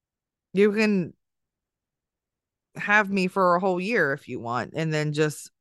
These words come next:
I do have that package as well. So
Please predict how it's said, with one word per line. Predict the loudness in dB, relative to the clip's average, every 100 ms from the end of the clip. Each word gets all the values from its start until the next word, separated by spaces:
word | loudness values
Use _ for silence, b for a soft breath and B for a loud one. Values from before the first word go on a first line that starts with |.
| _
I | 0 2
do | 4 2
have | 4 2
that | 2 2 2
package | -2 -2 -4 -8
as | -8 -4
well. | -2 -2
So | -2 -2 0 -2